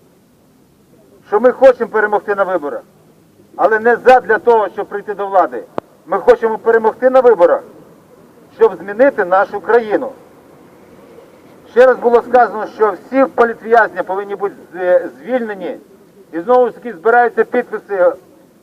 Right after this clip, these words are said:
в черговий раз до Конгресу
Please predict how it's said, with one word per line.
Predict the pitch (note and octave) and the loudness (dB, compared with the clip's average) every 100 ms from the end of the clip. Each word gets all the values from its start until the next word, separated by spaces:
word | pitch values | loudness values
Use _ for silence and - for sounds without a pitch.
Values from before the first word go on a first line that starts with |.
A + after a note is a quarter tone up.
| _ _ _ _ _ _ _ _ _ _ _ _ | _ _ _ _ _ _ _ _ _ _ _ _
в | - | 0
черговий | A3 A#3 A#3+ | 4 4 4
раз | A#3 A3 E3 - | 4 4 2 0
до | G#3+ | 0
Конгресу | F#3 A3 G3+ G#3+ A3 - F#3 F3 | 0 -2 2 2 2 -2 -4 -4